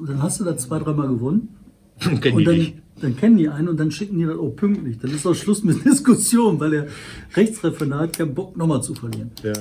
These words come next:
Speaker 1: Aber jetzt kommt das Spannende an den Gebühren. Also, du merkst, Gebühren haben mich echt interessiert <laughs> eine Zeit lang in meinem Leben.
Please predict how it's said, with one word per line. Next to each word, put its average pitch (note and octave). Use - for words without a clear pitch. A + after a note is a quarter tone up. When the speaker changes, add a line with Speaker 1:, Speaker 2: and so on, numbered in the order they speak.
Speaker 1:
Aber E3
jetzt E3
kommt F#3+
das E3+
Spannende F3+
an A#2+
den B2+
Gebühren. A#2+
Also, C#3
du C3
merkst, D3+
Gebühren D3
haben C#3+
mich D#3
echt E3
interessiert -
<laughs> -
eine F#3
Zeit D#3+
lang D#3+
in D3
meinem C#3
Leben. B2+